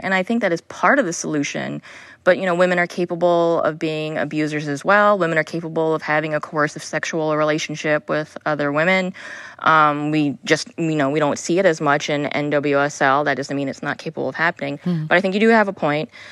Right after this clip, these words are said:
Speaker 1: There's kind of an easy answer about why you don't see more elite female coaches. One of it is that due to Title nine, women's sports started getting more funding at the college level because it was a federal mandate.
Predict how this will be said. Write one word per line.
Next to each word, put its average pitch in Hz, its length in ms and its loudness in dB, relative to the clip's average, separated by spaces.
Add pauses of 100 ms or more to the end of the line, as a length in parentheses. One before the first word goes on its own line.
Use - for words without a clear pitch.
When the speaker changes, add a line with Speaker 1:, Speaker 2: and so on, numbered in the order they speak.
(220)
Speaker 1:
There's 190 180 4
kind 233 180 0
of 277 80 4
an 254 120 2
easy 196 280 2
answer 170 260 0
about 156 380 2
why 147 420 2
you 175 160 2
don't 190 200 0
see 196 220 -4
more 185 600 4
elite 180 240 -4
female 185 300 0
coaches. 214 680 -2
One 165 220 4
of 175 100 0
it 180 220 2
is 156 240 0
that 151 380 0 (560)
due 175 120 4
to 185 60 6
Title 196 320 2
nine, 185 560 2
women's 170 300 2
sports - 320 -2
started 156 260 -4
getting 151 260 -4
more 147 160 0
funding 180 460 0
at 151 100 -4
the - 60 -6
college 214 460 0
level 139 380 0
because 135 420 -8
it 135 40 -4
was 135 120 -10
a 143 40 -14
federal 143 360 -4
mandate. 151 500 0